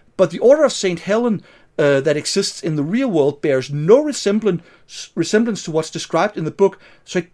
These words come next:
don't know where they got this idea from. Also, the way that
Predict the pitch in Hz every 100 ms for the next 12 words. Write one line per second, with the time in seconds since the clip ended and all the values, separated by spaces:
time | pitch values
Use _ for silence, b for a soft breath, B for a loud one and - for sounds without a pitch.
0 | _ 233 302 - 247 240 180 226 247 208
1 | - 208 226 214 190 170 _ 208 220 208
2 | - 226 175 113 b b b 220 247 277
3 | 202 170 139 190 294 302 349 160 165